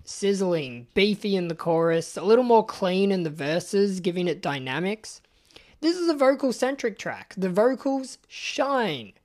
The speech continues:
This is ive's best vocal performance by far. Not overly affected, a little overly compressed along with the rest of the mix, but they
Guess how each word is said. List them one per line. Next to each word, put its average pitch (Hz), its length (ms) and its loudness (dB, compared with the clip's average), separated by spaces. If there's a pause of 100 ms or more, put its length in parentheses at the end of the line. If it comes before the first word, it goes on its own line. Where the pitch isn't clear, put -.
(220)
This 240 140 -8
is 247 160 -4
ive's 247 300 0
best 196 360 -2
vocal 214 320 0
performance 180 560 -4
by 170 400 -2
far. - 680 -6 (260)
Not 208 240 6
overly 226 400 6
affected, 156 640 -6 (100)
a 160 80 -8
little 285 420 -2
overly 233 420 2
compressed 220 640 -4
along 202 240 0
with 196 140 -4
the 175 80 -10
rest 165 320 -6
of 208 80 -2
the 220 40 -2
mix, 262 460 -6 (280)
but - 120 -14
they 185 160 -4